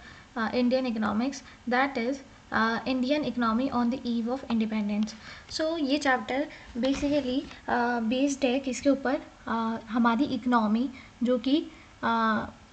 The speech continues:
जब हमें independence मिली थी उसके पहले की economy हमारी कैसे थी and Britishers ने हमारी एम-, economy को कैसे exploit किया। तो चलिए फटाफट से शुरू करते हैं।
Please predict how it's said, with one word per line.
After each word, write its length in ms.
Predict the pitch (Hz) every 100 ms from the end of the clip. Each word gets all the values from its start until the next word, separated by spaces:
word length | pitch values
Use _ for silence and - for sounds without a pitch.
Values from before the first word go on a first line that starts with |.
| - 233
जब 140 | 262
हमें 220 | 254 262
independence 540 | 247 247 240 220 254 262
मिली 200 | 240 220
थी 120 | 269
उसके 220 | - 262
पहले 540 | 254 - 233 233 226 233
की 180 | 240
economy 380 | 226 226 220 233
हमारी 260 | 233 220 220
कैसे 340 | 220 220 254
थी 220 | 254 285 - - - 247
and 240 | 254 262
Britishers 580 | 226 247 247 - 254 233
ने 60 | 269
हमारी 320 | 262 240 247
एम-, 260 | - 247 226 - - - -
economy 420 | 220 240 220 220 220
को 140 | 254
कैसे 520 | 269 233 226 269 277 -
exploit 460 | 220 - 233 214 202
किया। 200 | 233 208 - - - -
तो 60 | 285
चलिए 340 | 277 269 285
फटाफट 420 | 294 240 220 226 220
से 120 | 269
शुरू 260 | - 214
करते 300 | 208 220 -
हैं। 120 | 110